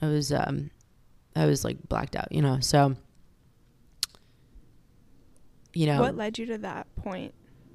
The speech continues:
Speaker 1: Yeah, it was, ugh, God, I was just so, like, I felt like I was just burning on fire, you know, um, without alcohol, without anything. I felt like, um,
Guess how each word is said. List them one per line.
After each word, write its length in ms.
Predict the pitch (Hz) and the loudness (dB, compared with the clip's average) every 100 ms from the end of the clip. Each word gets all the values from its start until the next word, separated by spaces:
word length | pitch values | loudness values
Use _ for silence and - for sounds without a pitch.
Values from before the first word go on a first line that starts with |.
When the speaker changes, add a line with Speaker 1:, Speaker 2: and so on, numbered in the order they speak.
| - _ - - - - - - - | -20 _ -20 -20 -20 -20 -20 -18 0
Speaker 1:
Yeah, 440 | 160 175 147 87 | 6 8 8 6
it 40 | 123 | 4
was, 300 | 143 143 - | 4 2 -2
ugh, 360 | - 156 - - | 0 0 -2 -6
God, 240 | - 160 139 | -4 -2 -2
I 80 | 151 | -2
was 120 | 147 | -2
just 200 | 160 - | -4 -4
so, 300 | - 143 139 | 0 4 4
like, 400 | 135 135 135 - - - - - - - - | 4 0 -2 -6 -16 -20 -20 -20 -20 -18 0
I 40 | |
felt 140 | 170 | 4
like 140 | 196 202 | 6 8
I 100 | 180 | 6
was 120 | 160 | 6
just 160 | 151 127 120 | 0 -2 0
burning 640 | 143 139 135 127 127 120 - | 2 4 2 0 -2 -4 -4
on 200 | 135 135 | -2 -2
fire, 640 | - 123 113 82 - - - - | 0 0 0 -2 -4 -12 -18 -4
you 160 | 143 | 0
know, 360 | 135 135 135 135 - | 2 2 2 -2 -2
um, 520 | 143 135 131 131 147 - _ _ - _ - _ - | 0 2 0 -4 -8 -14 _ _ -20 _ -20 _ -8
without 320 | - 143 143 | -2 0 2
alcohol, 520 | 135 135 - 135 131 | 4 2 0 0 2
without 280 | 135 135 135 - | 4 2 0 0
anything. 580 | 139 135 143 135 131 - - - - - _ - | 0 2 2 2 -2 -6 -20 -20 -20 -20 _ -6
I 80 | |
felt 380 | - - 147 - | 0 6 6 6
like, 420 | 147 139 135 - - - | 2 2 0 -2 -12 -4
um, 520 | 143 - 139 143 | -2 0 0 -2